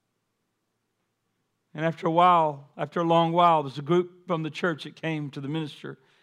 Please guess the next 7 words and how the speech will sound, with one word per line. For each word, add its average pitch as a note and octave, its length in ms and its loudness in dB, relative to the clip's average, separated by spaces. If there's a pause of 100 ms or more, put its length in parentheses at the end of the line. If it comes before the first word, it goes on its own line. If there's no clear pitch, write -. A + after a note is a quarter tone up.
"Pastor, D#3+ 480 -4 (640)
can E3 160 -4
you E3 100 0
please F3 1000 0 (560)
take F3 320 -4
that C#3 240 -10
down? B2 540 -14